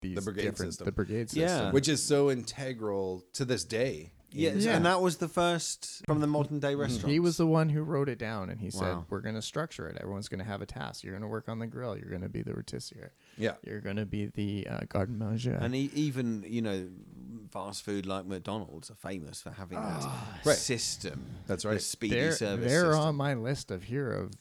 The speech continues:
Speaker 1: other
Speaker 2: <laughs>
Speaker 1: changes to restaurants 'cause they modernized it, and they
Speaker 2: Yeah.
Speaker 1: made amazing steps to structuring how a restaurant,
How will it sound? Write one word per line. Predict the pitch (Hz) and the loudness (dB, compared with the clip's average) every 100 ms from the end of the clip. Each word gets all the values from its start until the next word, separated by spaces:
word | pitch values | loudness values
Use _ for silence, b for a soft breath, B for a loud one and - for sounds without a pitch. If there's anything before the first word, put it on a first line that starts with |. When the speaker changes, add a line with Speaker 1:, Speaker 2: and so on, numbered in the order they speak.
| - | -2
Speaker 1:
other | 107 123 190 - - | 2 8 8 8 0
Speaker 2:
<laughs> | 240 202 - | 2 2 0
Speaker 1:
changes | - 131 143 135 - | 0 2 2 0 -2
to | 127 | -2
restaurants | 101 135 - 90 - | 0 0 0 -2 -2
'cause | 90 | -4
they | 95 110 | -2 -2
modernized | 98 95 131 104 98 92 98 | -2 -2 -2 -4 -6 -8 -6
it, | 95 | -6
and | 87 | -4
they | 104 123 | 0 0
Speaker 2:
Yeah. | 104 | -2
Speaker 1:
made | 117 | -2
amazing | 104 117 156 180 175 139 95 | -6 -4 -4 -2 0 -2 -4
steps | - 95 - - | -6 -6 -6 -6
to | 107 101 95 95 98 | -4 -2 -2 -2 -4
structuring | - - 127 - 104 87 | -6 -4 -6 -6 -12 -12
how | 101 92 | -12 -12
a | 98 | -10
restaurant, | 101 92 - 92 87 | -10 -10 -8 -10 -10